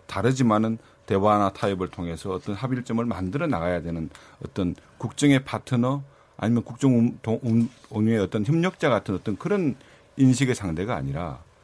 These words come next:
상대방을 어떻게 보면은 나와는 같이 할 수 없는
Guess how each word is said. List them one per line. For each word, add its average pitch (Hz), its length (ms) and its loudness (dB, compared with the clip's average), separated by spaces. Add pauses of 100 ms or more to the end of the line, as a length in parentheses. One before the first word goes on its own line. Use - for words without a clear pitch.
(220)
상대방을 123 840 2 (720)
어떻게 131 280 0
보면은 113 520 4 (400)
나와는 139 520 6
같이 - 320 -4
할 135 120 4
수 135 140 -4
없는 80 360 -6